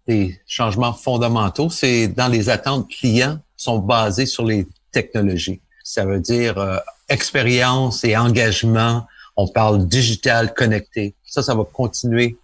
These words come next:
d'évoluer. Ça va même devenir la norme. Vous savez que les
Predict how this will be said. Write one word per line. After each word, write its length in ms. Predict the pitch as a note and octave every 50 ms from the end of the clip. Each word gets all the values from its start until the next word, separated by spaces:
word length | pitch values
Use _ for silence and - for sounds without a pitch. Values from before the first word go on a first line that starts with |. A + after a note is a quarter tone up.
| _ -
d'évoluer. 440 | C3 B2 A2+ B2+ A#2+ A2+ B2 E3
Ça 140 | E3+ - D3+
va 140 | A#2 A#2+ A#2+
même 300 | A#2 A#2+ C3+ C#3+ C#3 C3
devenir 380 | G#2+ B2 A2+ G2 B2 B2 C3 A#2+
la 160 | A#2 A2+ G2
norme. 440 | G2 G#2+ G#2+ G2+ G#2 G2+ G2 G2 F#2+ - _ _ _ _ -
Vous 80 | G#2+ A2+
savez 300 | - D3+ C3 B2 F3 E3+
que 100 | - D3+
les 340 | D3 C#3 B2+ A#2 A#2 A#2